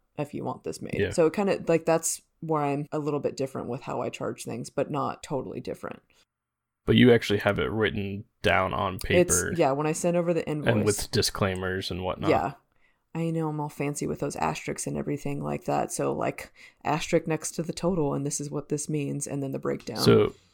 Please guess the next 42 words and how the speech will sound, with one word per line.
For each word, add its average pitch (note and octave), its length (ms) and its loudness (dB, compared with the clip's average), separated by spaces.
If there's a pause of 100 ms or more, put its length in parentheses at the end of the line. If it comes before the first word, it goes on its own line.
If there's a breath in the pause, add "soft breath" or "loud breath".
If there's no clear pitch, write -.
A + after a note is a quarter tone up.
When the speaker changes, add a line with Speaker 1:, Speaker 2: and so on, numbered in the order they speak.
(480)
Speaker 2:
as A#2+ 220 10
an A2+ 60 10
example, G#2 520 4
what G2+ 240 4
are, G2 520 0 (400)
what A#2+ 300 8
disclaimers G2+ 600 4
do - 100 -4
you F2 140 0
give F2+ 220 0
Speaker 1:
Uh, F3+ 440 4
Speaker 2:
as G#2 180 2
part F#2+ 300 0
of F#2+ 100 -4
your F2+ 280 0
Speaker 1:
in F3+ 160 4
there, F3 120 2
Speaker 2:
process? E3+ 300 2
Speaker 1:
it's - 720 -2
that E3+ 140 2
the E3 80 6
ten G3 220 0
percent G3+ 440 0
is D3+ 160 0
non-refundable, D3+ 800 0
it's C#3 100 -6
holding D3+ 360 2
your C#3+ 100 -2
place, C#3 580 2 (480 soft breath)
and D#3+ 240 2
that C3+ 320 0
the E3+ 80 4
forty D#3+ 300 4
percent E3 340 0
is C#3 140 -4
due, D3 240 2
and C3+ 120 0
then C#3+ 120 0
I C#3+ 80 -2
give C#3 180 0
a C3+ 60 2
rust, C3+ 360 0